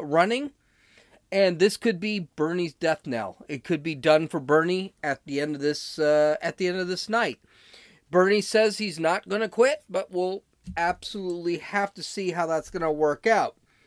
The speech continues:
I'll be watching the primaries. Uh, it, I'm recording this on Big Tuesday,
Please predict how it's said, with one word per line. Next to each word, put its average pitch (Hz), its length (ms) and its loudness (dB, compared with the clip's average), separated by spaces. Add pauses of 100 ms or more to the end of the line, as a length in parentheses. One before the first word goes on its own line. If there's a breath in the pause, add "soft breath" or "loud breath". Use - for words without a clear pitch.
(1000 soft breath)
I'll 226 100 6
be 285 100 -4
watching 240 440 4
the 269 80 -6
primaries. 240 960 0 (100)
Uh, 254 360 -2 (340)
it, 233 280 -4
I'm 214 240 2
recording 202 500 0
this 175 220 -2
on 165 300 2
Big 151 280 -2
Tuesday, 185 760 -2